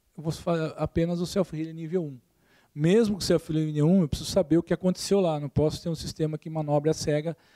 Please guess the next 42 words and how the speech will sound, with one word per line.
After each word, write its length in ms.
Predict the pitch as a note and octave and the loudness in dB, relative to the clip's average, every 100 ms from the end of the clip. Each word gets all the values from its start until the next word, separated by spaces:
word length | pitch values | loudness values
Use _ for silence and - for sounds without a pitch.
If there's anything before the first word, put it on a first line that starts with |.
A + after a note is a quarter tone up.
| _ _ | _ _
sem 240 | - C#3+ | -4 -2
eu 60 | D3+ | -2
saber 340 | - D3+ C#3+ | -4 -2 -2
o 40 | |
que 100 | - | -2
acontece 560 | D3+ D#3+ - D3 D3 - | -2 -2 -2 -2 -2 -6
lá. 180 | C#3+ C3 | -10 -10
Então, 340 | - C3 D3 | -10 -8 -6
a 40 | D3 | -6
comunicação, 840 | D#3+ E3 E3+ E3+ - D3 D#3 E3 - _ _ | -4 -2 0 0 0 -2 -2 -4 -10 _ _
pra 140 | - C3 | -8 -2
nós, 240 | C#3+ D3 | 0 0
a 20 | |
automação 720 | C#3+ D3 D3+ C#3 - C#3+ D3+ | 0 -2 -6 -6 -8 -10 -6
é 80 | D3+ | -4
o, 400 | D#3+ E3 D#3 D3+ D3+ _ _ _ _ - | 0 0 -2 -10 -18 _ _ _ _ -6
é 120 | C#3 | 0
o 140 | D3+ | 0
fator 680 | D3+ - - - D3+ D#3 D#3+ | 0 -8 -10 -2 0 2 2
importante 760 | F3 G3+ F#3+ - D#3+ F#3+ - | 4 2 2 2 2 2 0
da, 140 | F3+ F3 - - | 0 0 -2 -14
da 400 | - - D3 D#3+ | -20 -6 0 0
solução 600 | - F#3 F#3 - E3+ G3+ | 2 2 2 2 2 2
que 80 | - | 0
você 80 | F#3+ | 0
vai 220 | E3+ F3 | 2 2
colocar. 580 | - F3 D3+ - E3+ F#3+ _ _ - - | 2 2 2 2 0 0 _ _ -16 0
Antes 220 | F#3 - | 0 0
de 40 | |
você 60 | G3+ | 0
colocar 340 | F#3+ F3 F#3 | 2 2 2
a 40 | E3+ | 0
solução, 420 | F#3 D#3+ - F3+ | 2 0 0 -2
precisa 180 | F#3+ F3 | -2 -4
ver 100 | E3 | -4
que 160 | - | 0
meio 320 | G#3 F#3 G3+ G3+ | 4 4 4 0
que 60 | |
você 60 | F3 | -4
vai 140 | D#3 | -4
ter, 360 | D3 D3+ D#3 F3+ _ | -2 0 0 -2 _
qual, 160 | F#3+ | -2